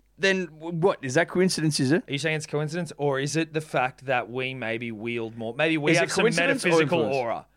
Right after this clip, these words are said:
Speaker 1: Is it coincidence or is it influence?
Speaker 2: Is it metaphysical aura?
Speaker 1: Now, yes, there's been a story.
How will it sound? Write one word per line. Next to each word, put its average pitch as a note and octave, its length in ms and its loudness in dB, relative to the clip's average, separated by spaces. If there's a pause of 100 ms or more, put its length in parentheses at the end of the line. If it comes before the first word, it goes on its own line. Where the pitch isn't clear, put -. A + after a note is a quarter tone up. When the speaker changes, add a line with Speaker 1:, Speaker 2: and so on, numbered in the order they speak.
(140)
Speaker 1:
Is B2+ 140 -2
it C3+ 100 -2
coincidence A3 540 2
or C#3 120 4
is B2 80 6
it A2+ 80 0
influence? G#2 420 -8
Speaker 2:
Is D#3+ 100 -2
it E3+ 100 -2
metaphysical D3+ 540 -2
aura? E2+ 280 -4 (540)
Speaker 1:
Now, C3+ 540 2 (840)
yes, D3+ 320 0
there's C3+ 140 2
been A#2+ 220 2
a G#2+ 40 -4
story. B2 600 2